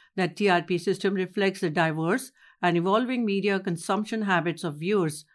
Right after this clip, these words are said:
across the country. The ministry has invited feedback from stakeholders and the general public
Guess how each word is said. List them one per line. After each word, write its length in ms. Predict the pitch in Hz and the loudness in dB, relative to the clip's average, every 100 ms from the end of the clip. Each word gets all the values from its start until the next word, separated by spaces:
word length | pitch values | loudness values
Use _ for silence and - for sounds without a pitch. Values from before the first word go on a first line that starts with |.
| _ _ | _ _
across 400 | - 240 240 151 | -8 -4 -2 -2
the 80 | - | -2
country. 540 | - 185 185 190 139 - _ _ _ - | 0 2 2 0 0 -6 _ _ _ -2
The 80 | 196 | 2
ministry 400 | 233 277 285 311 | 6 4 4 2
has 140 | 294 | 2
invited 460 | 269 254 247 247 214 | 0 0 0 -2 -4
feedback 500 | 233 214 208 240 220 | -4 -2 0 0 0
from 180 | 214 196 | -4 -4
stakeholders 680 | - 190 185 208 190 233 | 0 0 2 0 2 2
and 180 | 214 190 | 0 0
the 60 | 175 | 0
general 320 | 180 170 170 | 0 0 -2
public 480 | 170 175 175 247 | -2 -2 0 -2